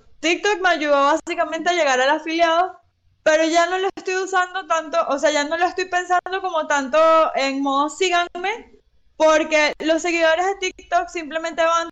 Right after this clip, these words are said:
te dan follow para ayudarte, pero lo mismo.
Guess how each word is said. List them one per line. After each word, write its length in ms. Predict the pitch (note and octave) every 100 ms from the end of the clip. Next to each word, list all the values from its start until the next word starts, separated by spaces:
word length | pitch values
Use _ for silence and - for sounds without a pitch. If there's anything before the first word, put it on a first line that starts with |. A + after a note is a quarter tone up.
| -
te 80 |
dan 200 | D4 C#4+
follow 380 | C#4 D#4 D#4 D#4+
para 160 | D#4+ D#4
ayudarte, 460 | D#4 D#4 D4 D#4
pero 280 | D#4 C#4 B3+
lo 140 | B3 A#3+
mismo. 540 | B3 C4+ A3+ G#3 F#3